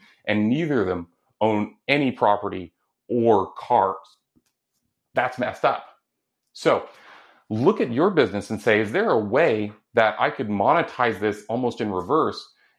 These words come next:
and make it easier for me to scale because I don't have to take on the burden of all these things?" I think it's brilliant. Let's talk about a couple examples. Okay. Well, the classic is a realtor. A realtor is gonna be a split. And, and again, this is almost more of a customer relationship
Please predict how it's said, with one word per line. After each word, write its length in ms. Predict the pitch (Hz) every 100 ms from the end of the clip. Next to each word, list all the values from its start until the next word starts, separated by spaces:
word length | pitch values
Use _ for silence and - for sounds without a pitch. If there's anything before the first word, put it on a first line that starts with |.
| -
and 180 | 120
make 180 | 123 135
it 100 | 123 -
easier 400 | 131 160 151 139
for 120 | -
me 120 | 123
to 80 | 104
scale 280 | - - 139
because 260 | 104 107 -
I 80 | 127
don't 160 | 131 123
have 140 | 120
to 60 | 123
take 280 | - 131
on 220 | 113 139 117
the 60 |
burden 360 | 95 120 131 135
of 120 | 92
all 140 | 95 92
these 200 | 92 -
things?" 360 | 67 - - _ _ _ _
I 60 | 117
think 140 | 147
it's 80 | -
brilliant. 300 | - 113 87 _ _ _ _ _ _ _ _ _ _
Let's 160 | 156 196
talk 180 | 190 156
about 160 | 131 120
a 40 |
couple 220 | 117 -
examples. 480 | 95 82 - - _ _ _ _
Okay. 160 | 113 117 - -
Well, 120 | -
the 60 | 170
classic 380 | - 180 196 156
is 80 | 135
a 60 |
realtor. 380 | 131 165 - 92 _ _
A 60 | 101
realtor 260 | 110 -
is 100 | 143
gonna 220 | 135 127
be 340 | 104 113 107 107 - - -
a 60 | 101
split. 480 | - - 170 127 - _ _ _
And, 160 | - 120
and 120 | 120
again, 220 | 117 123
this 140 | 117 120
is 140 | 156
almost 320 | - 151 190
more 140 | 123 131
of 40 |
a 60 | 107
customer 440 | - 139 - 107
relationship 600 | 95 92 85 - 92 -